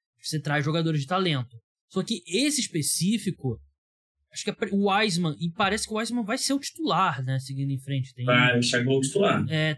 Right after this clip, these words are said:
Speaker 1: tem sido falado isso. Ele tira minutos do, do Jalen Duren, que seriam importantíssimos pro desenvolvimento dele, porque ele tá numa temporada que não tem pressão em cima do Jalen Duren. Ele pode jogar, ele é o jogador mais jovem da liga, ele pode errar,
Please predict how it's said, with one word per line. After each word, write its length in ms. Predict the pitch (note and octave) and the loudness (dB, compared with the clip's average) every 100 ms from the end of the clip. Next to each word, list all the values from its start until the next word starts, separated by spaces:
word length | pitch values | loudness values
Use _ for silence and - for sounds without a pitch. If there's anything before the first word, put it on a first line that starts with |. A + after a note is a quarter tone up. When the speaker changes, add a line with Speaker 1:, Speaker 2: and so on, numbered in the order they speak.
| - | -4
Speaker 1:
tem 220 | E3+ F3 | -2 -2
sido 240 | E3+ F#3+ E3 | -2 -6 -4
falado 420 | F3+ E3+ F3+ F#3 | 0 0 2 2
isso. 420 | F3 E3 - B2+ - _ _ _ _ | 2 0 -2 -4 -6 _ _ _ _
Ele 200 | - A#3+ | -2 -2
tira 280 | A3+ - D4 | 2 2 2
minutos 340 | C4+ A3 G3+ F3+ | 2 2 0 0
do, 460 | F#3+ E3 D3+ A#2+ B2 _ _ _ | 2 2 2 -4 -12 _ _ _
do 320 | D#3+ D#3 F#3 | -12 -4 0
Jalen 240 | D#3 F#3 E3 | 2 2 2
Duren, 480 | D#3+ D#3 C#3+ C3 C3+ _ _ _ - | 4 4 2 0 -4 _ _ _ -8
que 80 | |
seriam 220 | E3+ A3 A3 | -2 0 0
importantíssimos 880 | A3 B3 C4 G#3 - A3+ - G3 | 0 0 0 0 0 0 0 -2
pro 120 | - F3+ | -2 -2
desenvolvimento 600 | D3+ D#3+ D#3 C#3+ C#3 C3 | 0 0 0 0 -2 -2
dele, 420 | C3 C3+ D#3+ E3+ - _ - | -2 0 0 -2 -6 _ -16
porque 200 | E3+ F3+ | -4 -2
ele 100 | F3 | 0
tá 140 | F#3+ | 0
numa 500 | F#3+ F#3 D#3 D3+ F3+ | 0 -2 -4 -4 -2
temporada 340 | G3 F#3 G3 | -2 0 -2
que 80 | G3+ | -2
não 60 | A3 | -4
tem 160 | B3+ | -4
pressão 320 | A3+ G3+ G3 E3+ | -2 -2 -2 -4
em 40 | |
cima 160 | D3+ D3+ | -4 -4
do 80 | C#3+ | -2
Jalen 180 | C#3+ | -2
Duren. 260 | C#3 C3 A2 - _ | 0 0 -2 -6 _
Ele 140 | - C3 | -6 -4
pode 240 | D3+ D3 | 0 0
jogar, 300 | D3+ E3+ F3+ | 0 2 2
ele 80 | G3+ | 2
é 20 | |
o 20 | |
jogador 220 | E3 D#3 D#3 | 0 0 0
mais 140 | D#3+ | 0
jovem 180 | D#3 D3+ | 0 0
da 100 | D#3 | 0
liga, 320 | D3 E3 F#3 | 2 0 0
ele 140 | E3 | -2
pode 240 | D3 D#3 C#3+ | -2 -2 -2
errar, 380 | C#3 C3+ E3 | -4 -2 -2